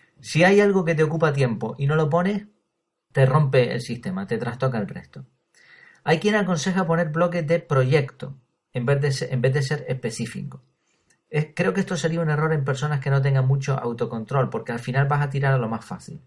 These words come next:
Me explico. Hay una frase de Henry Ford que dice, "Nada es especialmente difícil si lo dividimos en tareas pequeñas". Muchas, muchas veces tenemos proyectos, proyectos de trabajo, proyectos personales. Un proye-,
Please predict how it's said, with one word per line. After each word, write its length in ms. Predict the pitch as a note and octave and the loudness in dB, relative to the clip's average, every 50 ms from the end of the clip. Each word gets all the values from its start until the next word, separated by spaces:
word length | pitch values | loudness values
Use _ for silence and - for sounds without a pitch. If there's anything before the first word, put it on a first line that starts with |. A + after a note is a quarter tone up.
| _ - | _ -14
Me 100 | - A2+ | -12 -12
explico. 460 | A2+ - B2 A#2+ G#2 F2 - - - _ _ _ _ _ - - - - - _ - | -10 -6 -4 -4 -4 -4 -6 -10 -16 _ _ _ _ _ -20 -20 -20 -20 -20 _ -2
Hay 100 | - C3 | 0 2
una 140 | C#3+ C#3+ | 2 2
frase 260 | C3+ D3+ D3+ C3+ - C#3+ | 2 0 0 0 2 2
de 140 | C3+ C3 D3+ | 4 4 4
Henry 280 | D3+ C#3+ C#3 C#3 C3+ | 2 2 2 0 0
Ford 340 | C3+ - D#3+ D#3 D#3+ E3+ F#3 - _ _ _ _ _ _ _ _ _ _ | 2 2 2 2 0 -2 -6 -14 _ _ _ _ _ _ _ _ _ _
que 100 | - A#2+ | -8 -6
dice, 380 | A#2+ C3 C3 - D3+ C#3+ - C3+ | -4 -4 -2 0 0 -2 0 2
"Nada 260 | C3 C3+ C#3+ D3 D3 | 2 2 4 4 2
es 60 | D3 | 2
especialmente 640 | D3+ C3+ - C#3+ C3+ - D3 C#3+ D3 D3+ C#3+ - D3 | 0 0 -2 -2 0 2 2 2 2 0 0 -2 -2
difícil 460 | C#3+ C#3 C3+ - D3+ C3+ - D#3+ D3 | -2 -2 -2 -4 -4 -4 -2 -4 -2
si 100 | C3 - | -2 0
lo 100 | C3 B2 | 0 0
dividimos 460 | A#2 A#2+ A#2 A#2 A#2 B2 C3 C3+ C3 C3 | 0 0 -2 -4 -2 0 2 2 2 2
en 120 | B2 - | 0 0
tareas 260 | - A2 A#2 A#2 G#2+ | -2 -2 -2 -4 -4
pequeñas". 500 | - - F#2+ - F2+ E2 E2 - - - _ _ _ _ _ _ _ _ _ - | -4 -6 -8 -8 -10 -12 -14 -18 -20 -20 _ _ _ _ _ _ _ _ _ -12
Muchas, 540 | C3 A2+ G#2+ A2 B2 B2+ C3+ C3+ C3 C3 C3+ | -10 -8 -8 -6 -4 0 2 2 2 2 0
muchas 200 | C3 B2+ C#3 C3 | -2 -2 -2 -2
veces 220 | C3 - - C#3+ | -2 -2 -2 -2
tenemos 240 | - B2+ B2+ C3 B2+ | -2 -2 -2 -2 -2
proyectos, 540 | - A#2+ A2+ A2 C3 E3+ E3+ - - C3+ C3+ | -2 -2 -2 0 0 0 0 0 -2 -4 -4
proyectos 460 | C3 - A2 A2 A2+ - - A#2+ G#2+ | -4 -6 -10 -10 -10 -8 -6 -6 -4
de 100 | G2+ G#2+ | -4 -6
trabajo, 460 | G2+ - G2+ G#2+ C3+ D#3 C#3+ C3 C3 | -4 -4 -2 0 2 2 0 0 -2
proyectos 460 | B2+ A#2 G#2+ A2 A#2 A#2 - A#2 A2 - | -6 -8 -8 -10 -10 -10 -10 -10 -10 -10
personales. 640 | - - - - A2 A#2 C#3+ C3+ B2 A#2+ B2+ B2 - _ _ _ _ - - - - - - _ | -10 -12 -10 -4 0 0 2 2 0 -2 -6 -10 -16 _ _ _ _ -20 -20 -20 -20 -20 -18 _
Un 100 | - C3 | -8 -2
proye-, 380 | C3 C#3+ C#3 C#3 C3+ D3+ C3+ | 2 4 4 4 4 2 0